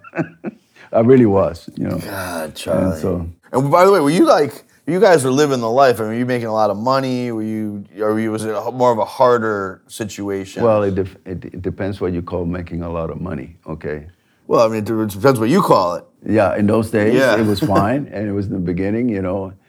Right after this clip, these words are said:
Speaker 1: But, uh, the most I ever won, uh, for winning a tennis tournament was ten thousand dollars. That's the most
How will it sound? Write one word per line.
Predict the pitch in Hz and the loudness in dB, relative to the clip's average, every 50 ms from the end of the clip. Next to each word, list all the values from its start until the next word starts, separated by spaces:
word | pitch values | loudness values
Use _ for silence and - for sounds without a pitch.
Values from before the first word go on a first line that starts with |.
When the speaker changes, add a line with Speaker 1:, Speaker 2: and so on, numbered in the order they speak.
| _ _ _ _ | _ _ _ _
Speaker 1:
But, | - 101 104 95 82 - | -4 -2 -2 -2 -2 -2
uh, | 101 95 98 95 98 87 82 - - | -2 -2 0 0 -2 -4 -6 -10 -10
the | 87 92 98 | -8 -4 -2
most | 101 104 110 117 123 123 - | 2 2 2 2 2 2 2
I | 127 110 113 | 2 2 4
ever | 113 104 107 98 | 2 2 2 0
won, | 95 92 101 101 101 104 104 107 107 101 - - _ - | 0 -2 -2 -2 -2 -2 -2 -4 -4 -6 -8 -14 _ -14
uh, | 98 92 90 90 92 87 85 87 85 | -10 -8 -6 -4 -4 -4 -4 -6 -8
for | - - 80 | -8 -6 -6
winning | 82 95 95 101 98 95 | -4 -4 -4 -4 -4 -4
a | 90 82 | -6 -6
tennis | - 104 98 95 90 90 | -6 -6 -6 -6 -8 -8
tournament | - 107 110 110 98 95 90 82 | -8 -6 -4 -4 -4 -6 -6 -8
was | 78 87 85 | -10 -12 -12
ten | - - 90 87 | -10 -10 -8 -6
thousand | 82 80 82 85 80 - - 78 | -4 -4 -2 -4 -4 -6 -10 -10
dollars. | - 71 - - - - - - _ _ _ _ _ _ _ _ _ _ _ _ _ _ _ _ _ _ - | -8 -6 -6 -6 -8 -12 -16 -20 _ _ _ _ _ _ _ _ _ _ _ _ _ _ _ _ _ _ -12
That's | 90 92 92 | -10 -10 -8
the | - 87 | -6 -6
most | 85 80 80 82 - | -4 -4 -4 -6 -8